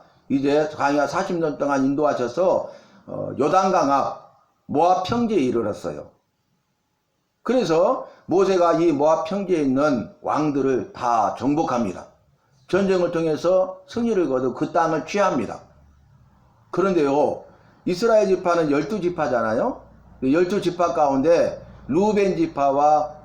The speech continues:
갓 지파와, 갓 지파와 므낫세 반 지파. 그러니까 루벤 지파 전체, 갓 지파 전체, 므낫세 지파는 반틈만, 절반만. 뭐라고 요구하냐면,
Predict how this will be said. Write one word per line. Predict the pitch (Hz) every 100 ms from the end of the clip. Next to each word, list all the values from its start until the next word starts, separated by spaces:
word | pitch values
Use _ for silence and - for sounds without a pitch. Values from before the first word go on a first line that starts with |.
| -
갓 | - 160 160
지파와, | 151 131 123 117 123 - -
갓 | - 156 -
지파와 | 139 135 123 123 160 165 - -
므낫세 | 131 175 196 185
반 | 131 135
지파. | 127 120 87 - - - -
그러니까 | - 208 185
루벤 | 175 190 196 196
지파 | 175 175 156 151
전체, | 127 127 131 151 240 - - -
갓 | 151 -
지파 | 180 175 151
전체, | 131 131 180 214
므낫세 | 131 175 190 180
지파는 | 151 - 143 127
반틈만, | 156 190 160 131 - - - - - - - - - - - - - - -
절반만. | 151 165 196 185 - - - - - - - -
뭐라고 | 147 247 262 240 175
요구하냐면, | 175 165 151 139 143 139 90